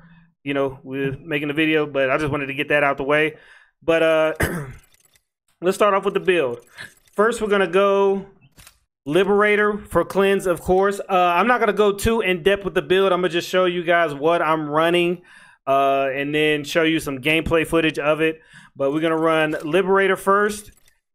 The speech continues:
It starts off like the last build. So Liberator, then Deathstalker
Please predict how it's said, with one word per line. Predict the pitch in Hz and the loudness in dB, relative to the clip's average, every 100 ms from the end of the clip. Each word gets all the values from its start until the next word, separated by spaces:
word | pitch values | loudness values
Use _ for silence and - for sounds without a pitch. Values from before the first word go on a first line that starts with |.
| _ - | _ -6
It | 175 | -6
starts | - 220 233 233 | -2 0 0 2
off | 226 226 185 | 0 0 2
like | 196 185 | 0 0
the | 165 | 0
last | 165 170 180 165 139 | 2 4 2 0 -4
build. | 139 120 110 | -4 -4 -6
So | - 151 135 | -10 -4 -2
Liberator, | 143 190 208 208 214 220 214 208 _ _ - _ _ _ _ - | 0 0 2 2 2 0 -2 -8 _ _ -20 _ _ _ _ -10
then | - 175 170 165 160 170 190 131 | 0 2 2 2 0 -4 -10 -2
Deathstalker | 170 196 208 - - 190 208 214 226 240 | 0 0 -2 -4 2 2 2 2 0 0